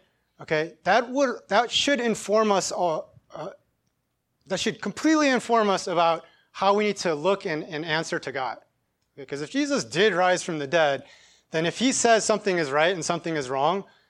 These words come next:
then I better believe him at that point, right?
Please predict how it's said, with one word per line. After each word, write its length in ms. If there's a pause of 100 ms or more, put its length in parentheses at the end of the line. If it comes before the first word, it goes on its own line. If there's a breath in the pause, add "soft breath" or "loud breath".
(120)
then 480
I 120
better 220
believe 320
him 140 (300)
at 100
that 200
point, 220 (320)
right? 220